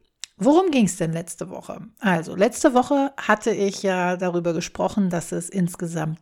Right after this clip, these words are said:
drei verschiedene Ebenen der zwischenmenschlichen Beziehungen gibt, nämlich die Arbeit, die Freundschaft und die Liebe. Und dass diese sich tatsächlich im Abstand und in der Tiefe zueinander unterscheiden.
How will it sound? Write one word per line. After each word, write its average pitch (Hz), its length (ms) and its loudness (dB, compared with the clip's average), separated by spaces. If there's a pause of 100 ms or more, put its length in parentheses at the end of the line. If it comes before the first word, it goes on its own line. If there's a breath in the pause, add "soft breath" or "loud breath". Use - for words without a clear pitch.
drei 190 420 -2
verschiedene 208 960 0
Ebenen 190 640 4 (520 loud breath)
der 175 360 4
zwischenmenschlichen 170 800 -4
Beziehungen 190 540 0
gibt, - 280 -14
nämlich 165 440 -2
die - 180 -14
Arbeit, 165 720 -2 (240)
die 175 80 -12
Freundschaft 175 720 -6 (320 soft breath)
und 170 300 -2
die 254 80 0
Liebe. 170 480 -6 (420 soft breath)
Und 180 280 2
dass 208 280 -2
diese 190 300 -2
sich 302 300 -2
tatsächlich 226 640 -4
im 190 160 -2
Abstand 277 680 -4
und 247 180 2
in 220 140 2
der 185 160 2
Tiefe 220 400 -4
zueinander 180 640 -4
unterscheiden. - 760 -6